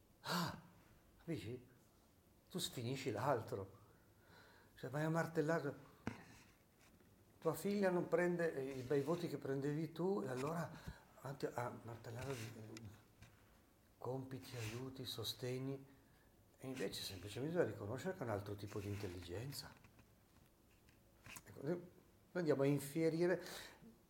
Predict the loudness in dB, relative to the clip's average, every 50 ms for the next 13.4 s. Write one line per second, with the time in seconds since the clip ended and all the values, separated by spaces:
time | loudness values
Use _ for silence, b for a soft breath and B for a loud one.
0 | -10 -4 -2 -2 -2 -2 -6 -8 -6 -4 -2 0 0 -2 -4 -6 -8 -10 -10 -6
1 | -2 0 0 2 4 6 8 12 12 12 12 12 12 10 8 6 6 6 4 2
2 | 0 2 0 2 2 2 0 0 -2 -4 -4 -6 -8 -10 -10 -10 -2 2 2 2
3 | 4 4 4 4 4 4 4 6 6 6 6 4 2 0 2 2 2 2 2 0
4 | -2 -2 -2 -2 -4 -4 -4 -4 -6 -6 -8 -12 -14 -16 -16 -16 -16 -16 -16 B
5 | B B B B B B B 2 4 6 6 4 4 6 10 10 10 10 10 4
6 | 0 0 2 4 4 6 8 8 8 6 6 4 4 4 4 4 2 0 0 2
7 | 2 2 4 6 8 8 8 8 6 4 0 0 2 4 6 6 8 8 8 8
8 | 6 6 6 8 8 6 4 2 -4 -14 -16 -16 -16 -16 -18 -18 -20 -16 -10 -8
9 | -6 -6 -4 -6 -6 -6 -6 -8 -8 -8 -10 -10 -6 -4 -2 -2 -2 -2 -2 -4
10 | -2 -2 -2 -2 -2 -2 -2 -2 -2 -2 0 0 0 0 0 0 0 2 4 6
11 | 6 6 6 6 6 6 6 6 6 6 6 6 6 6 4 2 2 0 0 0
12 | -4 -6 -6 -6 -2 2 4 6 8 8 8 6 6 4 2 0 0 -4 B B
13 | B B -2 0 4 4 4